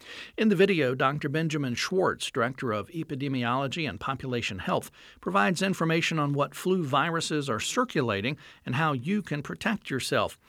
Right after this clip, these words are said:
He also gives an update on the coronavirus disease outbreak in China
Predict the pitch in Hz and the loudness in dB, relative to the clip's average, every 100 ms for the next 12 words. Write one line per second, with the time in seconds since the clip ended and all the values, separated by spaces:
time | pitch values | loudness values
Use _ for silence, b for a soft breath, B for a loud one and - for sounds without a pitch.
0 | B B - 277 220 202 180 170 160 170 | B B 0 2 4 4 4 4 4 2
1 | 165 147 139 131 123 - 147 151 123 113 | 4 2 2 0 -2 -2 0 0 0 2
2 | 143 135 123 - 127 143 135 131 131 139 | 2 2 -2 -4 -2 -2 -2 -2 -2 -4
3 | 135 131 110 - 226 165 | -6 -4 -4 -2 0 0